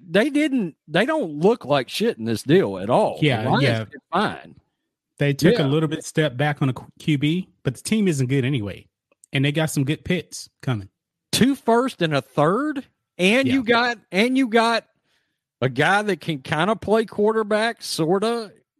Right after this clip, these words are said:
Speaker 1: occasionally. Yeah. I
Speaker 2: Yeah.
Speaker 1: mean, they'll draft a quarterback. Yeah.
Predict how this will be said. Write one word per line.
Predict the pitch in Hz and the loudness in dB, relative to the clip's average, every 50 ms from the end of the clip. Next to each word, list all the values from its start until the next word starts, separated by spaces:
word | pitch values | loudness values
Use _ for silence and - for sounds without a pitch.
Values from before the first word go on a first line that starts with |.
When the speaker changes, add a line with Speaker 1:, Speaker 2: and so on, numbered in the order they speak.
| _ _ _ _ - | _ _ _ _ -10
Speaker 1:
occasionally. | - 135 - - - 160 156 185 208 190 - 226 226 240 254 262 | -10 -10 -6 -2 0 2 2 2 2 0 -2 -4 -4 -4 -4 -6
Yeah. | 240 208 180 190 240 277 262 190 113 110 107 - _ - 113 107 _ _ _ _ _ - 120 | -6 -4 -2 0 0 0 0 -2 -4 -4 -6 -8 _ -18 -18 -18 _ _ _ _ _ -6 -2
I | 127 139 | 0 2
Speaker 2:
Yeah. | 160 | 2
Speaker 1:
mean, | 180 185 190 196 190 151 151 _ - 147 139 - _ _ _ _ - | 2 2 0 0 -4 -6 -10 _ -16 -16 -16 -16 _ _ _ _ 0
they'll | 156 220 277 302 | 2 2 2 4
draft | 226 170 165 165 180 - - | 2 2 4 4 4 2 0
a | 247 226 | -6 -8
quarterback. | - 277 311 311 262 160 90 - 87 78 73 67 - _ _ _ | -4 -2 -2 0 0 -2 -2 -2 -4 -4 -4 -6 -10 _ _ _
Yeah. | - 135 208 277 285 226 90 73 | -4 -2 -2 0 0 -2 -4 -4